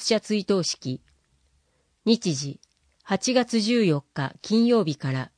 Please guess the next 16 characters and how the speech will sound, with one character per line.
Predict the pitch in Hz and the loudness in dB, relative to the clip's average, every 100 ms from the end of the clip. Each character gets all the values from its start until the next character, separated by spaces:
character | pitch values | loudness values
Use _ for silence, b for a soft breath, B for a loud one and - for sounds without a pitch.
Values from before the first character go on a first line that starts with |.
| - | -10
十 | 175 240 185 | 0 2 4
五 | 196 | 4
日 | 185 143 - 143 - | 4 0 -6 -8 -2
土 | 175 175 | 2 4
曜 | 190 151 | 4 2
日。 | 131 117 - _ _ _ _ _ _ _ _ - | -2 -8 -14 _ _ _ _ _ _ _ _ -4
場 | 175 | -2
所、 | 170 175 160 - _ _ _ - | 0 0 0 -4 _ _ _ -2
日 | 185 - | -2 2
本 | 240 233 | 2 4
武 | 226 | 4
道 | 220 185 | 4 4
館。 | - 135 127 - _ _ _ _ _ _ _ - | -2 -6 -6 -14 _ _ _ _ _ _ _ 4
東 | 247 240 | 4 4
京 | 247 208 | 2 0
都 | - 147 | 0 -2